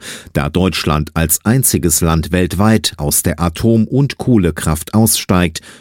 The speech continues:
musste deshalb erneut Strom aus dem Ausland importiert werden. Wie Bloomberg mitteilte, sei darum der Winter für kein Land dramatischer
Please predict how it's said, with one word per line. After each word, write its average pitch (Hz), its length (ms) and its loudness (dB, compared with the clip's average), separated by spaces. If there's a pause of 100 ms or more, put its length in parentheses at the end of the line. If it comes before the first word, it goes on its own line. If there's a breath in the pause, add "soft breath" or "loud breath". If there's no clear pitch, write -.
(180 loud breath)
musste - 360 -2
deshalb 85 500 -2
erneut 98 420 2
Strom 113 420 0
aus 80 240 0
dem 110 220 0
Ausland 104 480 2
importiert 82 640 0
werden. 76 360 -2 (640 loud breath)
Wie 67 140 -2
Bloomberg 78 580 2
mitteilte, 95 600 0 (220 loud breath)
sei 98 220 0
darum 95 420 2
der 110 200 2
Winter 120 380 2
für 92 280 0
kein 123 380 0
Land 92 380 2
dramatischer 82 800 0